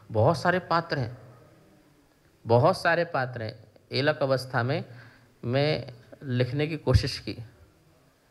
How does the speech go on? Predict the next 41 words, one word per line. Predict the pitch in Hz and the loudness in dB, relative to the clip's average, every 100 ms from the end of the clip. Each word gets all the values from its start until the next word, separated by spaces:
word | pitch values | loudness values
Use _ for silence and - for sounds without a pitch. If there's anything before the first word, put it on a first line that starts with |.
| _ _ _ _ _ - | _ _ _ _ _ -4
क्योंकि | 131 | -2
मैं | 143 156 | 0 2
कन्फ्यूज | 139 131 170 160 | 0 2 0 2
होता | 135 143 | 2 2
था, | - 151 | 2 0
कौन | - 143 147 | 2 2 4
भतीजा, | 120 127 127 147 | 0 0 2 2
कौन | - 131 131 | 4 2 4
भांजा, | 107 107 113 135 165 | 2 2 2 0 0
कौन | - 131 127 | 0 2 2
देवता, | 117 117 135 | 2 2 0
कौन | 135 127 123 | 0 0 0
देवती, | 117 110 110 139 | 0 -2 -2 -6
कौन | 131 123 | -4 -4
पोता, | 123 113 113 127 | -2 -2 0 0
कौन | 120 120 | 0 -2
पोती, | 120 107 117 170 - - - - | -2 -4 -4 -8 -10 -20 -8 -2
इन | 135 | 0
चक्कर | 131 127 147 | 0 0 0
में | 151 | 4
बहुत | 143 156 | 4 4
कन्फ्यूज | 147 131 151 | 2 2 2
होता | 135 120 110 107 | 2 0 0 -2
था। | - - - - | -4 -14 -16 -6
तो | |
मैंने | 131 147 156 | 0 2 2
एक | 160 135 | 0 2
वृद्ध | 123 156 | 4 6
अम्मा | 156 139 147 | 4 2 0
को | 147 | -2
बैठाया, | 127 131 139 | -4 -2 -2
नब-, | 156 143 135 135 | -2 -4 -6 -2
नब्बे | 131 143 | 0 2
साल | 147 135 131 | 2 2 0
की | 127 | -4
होगी, | 113 107 101 - - - _ _ _ _ _ _ _ - | -4 -6 -10 -16 -20 -20 _ _ _ _ _ _ _ -4
मैंने | 120 131 | -2 0
तो | 143 | 2
ज़्यादा | 131 117 139 | 4 6 4
अनुभव | 139 135 | 4 4
होगा, | 123 110 131 180 - | 4 4 2 0 -4